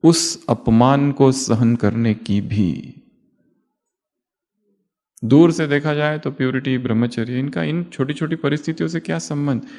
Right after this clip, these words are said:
कोई व्यक्ति इतना बिजी है, इतनी सारी सेवाएं हैं, यहाँ प्योरिटी का क्या संबंध?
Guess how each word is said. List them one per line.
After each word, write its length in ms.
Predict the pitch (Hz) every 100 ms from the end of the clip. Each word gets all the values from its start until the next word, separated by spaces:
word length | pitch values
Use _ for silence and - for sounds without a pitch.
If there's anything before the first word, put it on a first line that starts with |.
| -
कोई 160 | - 131
व्यक्ति 300 | 135 151 160
इतना 300 | 139 151 165
बिजी 380 | 131 135 139 160
है, 300 | 123 117 143 - _ _ _ _ _ _ -
इतनी 360 | 131 165 170
सारी 260 | 160 143 143
सेवाएं 420 | 139 127 131 139
हैं, 340 | 120 110 139 - _ _ _ _ _ _ _ _ _ -
यहाँ 220 | 127 131
प्योरिटी 400 | - 143 143 175
का 140 | 185 185
क्या 180 | 180
संबंध? 440 | 170 160 135 120